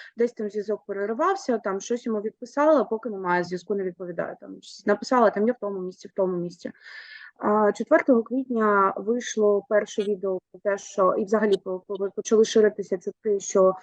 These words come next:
а, морських піхотинців, а, які знаходилися в Маріуполі, а, захопили в полон. А, я почала по своїм знайомим якось намагатися щось дізнатися.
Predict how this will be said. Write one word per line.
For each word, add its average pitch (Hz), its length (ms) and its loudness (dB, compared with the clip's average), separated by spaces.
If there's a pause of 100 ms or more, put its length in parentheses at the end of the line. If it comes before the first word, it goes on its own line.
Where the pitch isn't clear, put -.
(280)
а, 196 200 -2
морських 202 340 -2
піхотинців, 208 640 0 (120)
а, 185 160 2
які 185 240 -2
знаходилися 190 540 -2
в - 20 6
Маріуполі, 185 800 2
а, 180 100 -6
захопили 190 440 -2
в 175 60 -8
полон. 208 480 0 (600)
А, 196 760 2 (100)
я 226 220 2
почала 214 640 -4
по 208 100 -6
своїм 202 360 -4
знайомим 196 520 -2
якось 196 460 -4
намагатися 185 640 -4
щось 190 280 -2
дізнатися. 185 760 -2